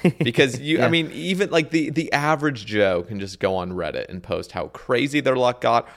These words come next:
Speaker 2: or how unlucky they got, and it's just fun.
Speaker 1: Mm-hmm.
Speaker 2: As soon as that gets kind of, like, the, you know, everything kinda
Speaker 1: That
Speaker 2: gets
Speaker 1: is true.
Speaker 2: centered,
Speaker 1: That's
Speaker 2: it's
Speaker 1: true.
Speaker 2: just
Speaker 1: I
Speaker 2: like,
Speaker 1: mean, it's like,
Speaker 2: eh.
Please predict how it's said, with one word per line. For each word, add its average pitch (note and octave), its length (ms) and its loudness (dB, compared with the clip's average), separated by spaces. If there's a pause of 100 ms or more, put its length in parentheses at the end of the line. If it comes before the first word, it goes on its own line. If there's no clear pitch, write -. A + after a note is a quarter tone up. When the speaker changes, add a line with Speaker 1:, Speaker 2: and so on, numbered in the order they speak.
Speaker 2:
or - 80 -8
how G2 260 2
unlucky G#2+ 640 0
they G#2 280 2
got, G2 360 2 (240)
and G2+ 100 -2
it's G2+ 120 -2
just - 220 -4
fun. F2 360 0
Speaker 1:
Mm-hmm. G2+ 60 -4
Speaker 2:
As G2+ 100 -6
soon B2 200 -4
as C3+ 100 -4
that B2+ 200 4
gets A#2 220 -2
kind A2 180 -4
of, G2 100 -4
like, F#2 260 -2
the, - 220 -6 (840)
you - 120 -14
know, B1+ 80 -10
everything G#3 360 -4
kinda G3+ 220 -2
Speaker 1:
That G3+ 120 0
Speaker 2:
gets A3 120 -8
Speaker 1:
is - 60 -14
true. A3 220 0
Speaker 2:
centered, G#2+ 640 0
Speaker 1:
That's E3 180 2
Speaker 2:
it's - 60 -6
Speaker 1:
true. A3+ 100 2
Speaker 2:
just E3 100 4
Speaker 1:
I E3+ 40 0
Speaker 2:
like, F3 80 -2
Speaker 1:
mean, E3+ 80 -4
it's D#3+ 120 -8
like, F3+ 100 0
Speaker 2:
eh. B2 80 -12